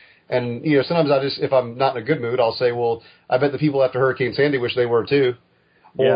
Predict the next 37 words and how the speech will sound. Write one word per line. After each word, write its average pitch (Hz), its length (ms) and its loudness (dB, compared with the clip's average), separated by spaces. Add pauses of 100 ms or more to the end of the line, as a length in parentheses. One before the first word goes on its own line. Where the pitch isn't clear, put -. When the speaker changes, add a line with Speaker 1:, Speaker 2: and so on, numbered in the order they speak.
Speaker 1:
Or - 180 -4
the 127 160 -2
people 143 280 4
after 131 140 -2
Hurricane 131 320 0
Katrina 139 420 0 (100)
or 127 180 0
something, 160 280 0
you 175 100 0
know, 151 80 2
something 165 260 0
like 143 160 2
that. 165 200 0
And 175 160 -2
it's 170 180 -2
not 190 240 0
that 170 100 0
I'm 139 300 -2 (320)
belittling 151 540 2
the 135 60 0
people 160 300 -4
that 139 120 0
were 123 80 -2
caught 151 320 -2
unawares 139 560 0
or 120 140 0
that, 151 140 -4
you 147 120 0
know, 120 100 4
'cause 120 220 -4
it 160 80 2
was 156 180 2
a, 147 100 0 (400)
it 156 60 -2
was 139 160 -4 (340)
tremendous, 151 420 -2
but 127 240 -2